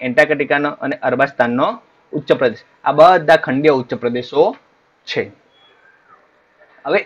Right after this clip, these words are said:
આ જે આપણે ઉચ્ચ પ્રદેશ જોયા, એનું મહત્વ શું, એ શું કામ છે, કા-, કઈ રીતે આપણને ઉપયોગી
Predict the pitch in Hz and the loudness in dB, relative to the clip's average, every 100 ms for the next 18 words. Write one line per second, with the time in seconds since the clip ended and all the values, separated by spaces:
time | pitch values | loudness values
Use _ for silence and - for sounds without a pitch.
0 | _ 156 185 190 - 160 - 156 - 160 | _ 4 6 4 2 2 0 -2 0 0
1 | 143 143 151 135 131 127 98 - _ _ | 2 2 2 2 2 4 2 -4 _ _
2 | _ _ - 196 160 139 160 175 156 127 | _ _ -2 0 2 2 4 2 2 -2
3 | - 147 - 226 214 156 135 127 123 160 | -4 -10 -6 -6 -2 0 0 -2 -4 -8
4 | 156 180 196 - - - 180 214 190 180 | 0 2 2 -2 -18 -2 2 2 2 0
5 | 160 170 175 127 135 131 131 170 | 0 0 -2 -4 -6 -6 -4 -6